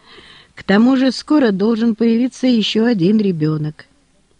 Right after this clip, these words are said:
Во Франции семья Дюкло вела до недавних событий жизнь средних буржуа,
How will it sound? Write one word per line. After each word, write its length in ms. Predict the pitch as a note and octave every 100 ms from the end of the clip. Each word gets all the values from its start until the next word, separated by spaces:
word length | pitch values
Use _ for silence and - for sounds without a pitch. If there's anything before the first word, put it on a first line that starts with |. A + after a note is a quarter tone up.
| _ _ _ _ _ _ _ _ - _ _ _ _ _
Во 180 | F3 G3+
Франции 680 | - F#3 E3+ E3 - G#3+ A3
семья 540 | - G3 F#3 E3+ G3+ A#3
Дюкло 640 | F#3+ F3 F#3 E3 D#3 G3 _ - - - -
вела 400 | D#3+ F#3 G#3+ B3+
до 160 | A#3
недавних 600 | B3 B3 G3+ A#3+ A#3+ G#3+
событий 800 | - G#3 F#3+ F3+ A3+ - A#3 A3
жизнь 540 | F#3 F#3+ F#3+ G#3 A#3 G#3
средних 540 | F3+ F#3 F3+ F#3 G3
буржуа, 640 | F#3+ G3 F#3+ A#3+ G#3+ B2